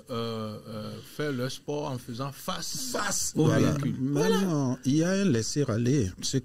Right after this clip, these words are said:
Speaker 3: ce dont il parle là, normalement, c'est pas permis.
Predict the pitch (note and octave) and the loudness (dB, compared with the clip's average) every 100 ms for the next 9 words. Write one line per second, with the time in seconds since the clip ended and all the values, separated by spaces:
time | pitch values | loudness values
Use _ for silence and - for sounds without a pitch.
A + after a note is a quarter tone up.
0 | - A3+ C3 A#2+ - A#2+ - A2+ F#2+ E2+ | 0 0 2 0 2 0 2 -2 0 -2
1 | D#2+ F2 - A#2+ B2+ A2+ B2 E3+ G#2 - | -2 -4 2 4 6 4 4 2 -2 -2
2 | G#2+ G2 F#2 F#2 A#2+ | 0 0 2 2 2